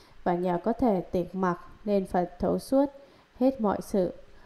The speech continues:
Do đó, quý vị đừng lầm tưởng rằng không ai hay biết những việc mình làm,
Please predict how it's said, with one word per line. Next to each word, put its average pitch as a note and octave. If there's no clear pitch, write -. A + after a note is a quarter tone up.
Do G3
đó, F#3+
quý D#4
vị -
đừng F#3+
lầm F#3+
tưởng F3
rằng G#3
không C#4+
ai C#4
hay C#4+
biết E4
những C#4+
việc G3
mình F3
làm, F#3+